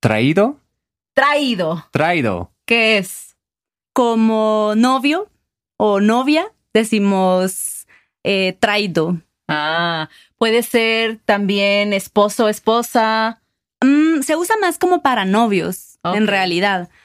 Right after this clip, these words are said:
Speaker 3: porque para esposo o esposa decimos marido.
Speaker 2: Ok, sí, el marido. Ujú.
Speaker 3: Ujú.
Speaker 2: La mujer.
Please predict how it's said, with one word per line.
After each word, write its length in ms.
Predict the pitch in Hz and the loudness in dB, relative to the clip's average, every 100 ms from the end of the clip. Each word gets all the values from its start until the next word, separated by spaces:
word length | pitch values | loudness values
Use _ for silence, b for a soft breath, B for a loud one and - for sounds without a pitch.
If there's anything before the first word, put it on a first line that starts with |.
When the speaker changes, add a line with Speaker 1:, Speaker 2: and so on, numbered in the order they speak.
| b - | b 0
Speaker 3:
porque 340 | 226 220 233 220 | 0 2 0 0
para 300 | 208 196 190 | 0 0 -2
esposo 520 | - 226 233 262 254 | 0 0 2 0 2
o 60 | |
esposa 580 | 214 208 - 233 233 269 | 0 -2 0 0 2 0
decimos 460 | 226 196 185 180 175 | 0 0 0 0 0
marido. 540 | 180 196 220 185 185 - _ - | 0 0 0 0 -2 -6 _ -2
Speaker 2:
Ok, 220 | 180 180 175 160 | -2 0 -2 -4
sí, 320 | - 190 170 - | -4 -4 -4 -4
el 180 | 175 175 | -4 0
marido. 560 | 180 170 190 165 156 - | -2 0 -2 -2 -4 -2
Ujú. 120 | 185 226 | 2 4
Speaker 3:
Ujú. 380 | 208 202 240 302 b b - | 4 2 0 -2 b b -4
Speaker 2:
La 140 | 175 | -2
mujer. 560 | 175 - 208 190 180 | 0 0 0 -2 -4